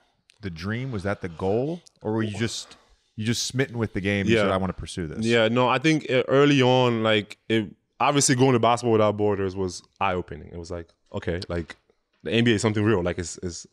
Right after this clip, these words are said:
Speaker 2: I can, I can feel it. You know, like, I've seen players, I, I've touched an N B A player." So in my head, I'm like, "Okay, like, this, it's there."
Speaker 1: They seem
Speaker 2: Um,
Speaker 1: like humans to
Speaker 2: yeah,
Speaker 1: you.
Speaker 2: they seem
Speaker 1: And
Speaker 2: like
Speaker 1: you're a
Speaker 2: normal
Speaker 1: human,
Speaker 2: people.
Speaker 1: you're
Speaker 2: So
Speaker 1: a
Speaker 2: I'm
Speaker 1: human,
Speaker 2: like,
Speaker 1: so
Speaker 2: I'm
Speaker 1: you're
Speaker 2: like,
Speaker 1: like, "Oh, I'm not
Speaker 2: "Oh,
Speaker 1: having
Speaker 2: yeah,
Speaker 1: shit."
Speaker 2: like, this is cool. Like, you know, like, they're actually really cool people." And, and,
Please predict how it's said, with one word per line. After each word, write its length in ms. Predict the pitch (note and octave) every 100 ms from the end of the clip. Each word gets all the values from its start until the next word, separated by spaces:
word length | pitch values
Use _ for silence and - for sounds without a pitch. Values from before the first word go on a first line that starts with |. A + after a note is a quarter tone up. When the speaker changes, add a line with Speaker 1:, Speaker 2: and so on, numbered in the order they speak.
| -
Speaker 2:
I 100 | F#2
can, 200 | G2 F2+
I 100 | F#2
can 140 | G2 F#2
feel 260 | - A#2
it. 180 | A#2 -
You 80 | G2
know, 120 | G2
like, 180 | G2 F#2+
I've 140 | F#2
seen 320 | - B2 A2
players, 420 | G2+ A2+ G#2 G#2+ G2
I, 140 | F2+ - -
I've 140 | - -
touched 260 | - C3
an 80 | A#2
N 120 | A#2
B 120 | A2 G#2+
A 40 |
player." 300 | G2+ G#2+ G#2
So 220 | G2 G#2
in 140 | - G#2
my 140 | G2+
head, 160 | G#2+ G#2
I'm 100 | G2+
like, 100 | F#2+
"Okay, 160 | -
like, 200 | F#2 F2
this, 200 | F2+ F2+ - _ _ -
it's 140 | F2+
there." 340 | F#2 G2+ E2 - - -
Speaker 1:
They 80 | G2+
seem 160 | G2+
Speaker 2:
Um, 140 | G2 G#2+
Speaker 1:
like 160 | G2 -
humans 400 | A2+ F#2+ E2 -
to 60 |
Speaker 2:
yeah, 100 | E3+
Speaker 1:
you. 40 | D3+
Speaker 2:
they 80 | D3+
seem 160 | -
Speaker 1:
And 80 | G3
Speaker 2:
like 60 | F3
Speaker 1:
you're 80 |
a 40 | E3+
Speaker 2:
normal 180 | F3 D#3+
Speaker 1:
human, 280 | G#3 -
Speaker 2:
people. 220 | C3 B2 B2
Speaker 1:
you're 100 | C3+
Speaker 2:
So 60 |
Speaker 1:
a 40 | C#3
Speaker 2:
I'm 60 |
Speaker 1:
human, 160 | F#3 E3+
Speaker 2:
like, 100 | C3+
Speaker 1:
so 60 |
Speaker 2:
I'm 60 | F#3+
Speaker 1:
you're 80 | G3
Speaker 2:
like, 140 | F3+
Speaker 1:
like, 80 | F3+ B2+
"Oh, 20 | A#2+
I'm 60 |
not 120 | C3+ E3
Speaker 2:
"Oh, 40 |
Speaker 1:
having 140 | G3+ A3
Speaker 2:
yeah, 60 |
Speaker 1:
shit." 100 | A3+
Speaker 2:
like, 160 | D#3 D3
this 120 | F#3
is 120 | D4 A#3
cool. 320 | - F4+ C3+
Like, 160 | B2
you 60 | B2+
know, 140 | C#3 F3
like, 240 | D3 C3
they're 180 | D3+ F#3
actually 380 | E3 F3+ F3 E3
really 260 | D#3 D#3
cool 220 | D3+ E3
people." 360 | D3 G3 B2 G2+
And, 220 | G2+ G2+ - - _
and, 420 | A2 A2 G#2 F2+